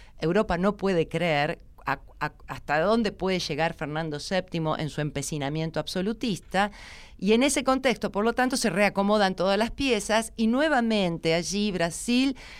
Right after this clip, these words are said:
se convierte en lo que yo llamo la Viena de los trópicos. Esto es, si en mil ochocientos ocho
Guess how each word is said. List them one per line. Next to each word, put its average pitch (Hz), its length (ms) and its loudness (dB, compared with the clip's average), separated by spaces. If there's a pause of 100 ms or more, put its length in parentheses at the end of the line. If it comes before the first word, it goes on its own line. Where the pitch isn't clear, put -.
(340)
se - 220 0
convierte 233 420 4
en 226 80 -2
lo 185 120 -2
que 180 100 -4
yo 214 160 0
llamo 185 600 2
la 160 180 2
Viena 170 300 0
de 147 80 0
los 127 160 -4
trópicos. 98 720 -8
Esto 151 320 -4
es, 110 220 -2
si 147 280 -4
en 160 160 -2
mil 226 200 0
ochocientos 208 720 -4
ocho 170 500 2